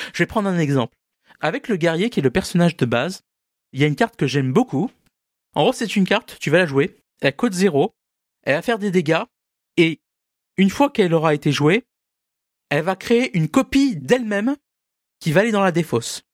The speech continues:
Ça veut dire que tu vas te retrouver avec deux fois la même carte. Maintenant, je te laisse imaginer un combo où tu as plusieurs mêmes modèles de cette carte-là, et où tu vas avoir des cartes qui vont te permettre d'aller chercher des cartes dans ta défausse,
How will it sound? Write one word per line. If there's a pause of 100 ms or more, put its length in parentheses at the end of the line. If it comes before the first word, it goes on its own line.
(420)
Ça
veut
dire
que
tu
vas
te
retrouver
avec (100)
deux
fois
la
même
carte. (1400)
Maintenant,
je
te
laisse
imaginer
un
combo (840)
où
tu
as (200)
plusieurs
mêmes
modèles
de
cette
carte-là, (560)
et
où
tu
vas
avoir
des
cartes (440)
qui
vont
te
permettre
d'aller
chercher
des
cartes
dans
ta
défausse,